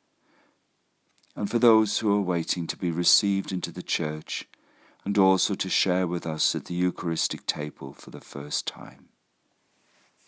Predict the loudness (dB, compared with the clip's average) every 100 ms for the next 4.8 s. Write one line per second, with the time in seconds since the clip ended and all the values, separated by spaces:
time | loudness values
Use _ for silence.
0 | _ _ -20 _ _ _ _ _ -20 -20
1 | -16 0 4 4 4 0 -4 -10 -14 -10
2 | -2 0 0 -2 -12 -20 -18 -18 -14 0
3 | 4 6 4 0 -6 -4 -2 -2 -2 -4
4 | -4 -8 -10 -12 -10 -6 -6 -8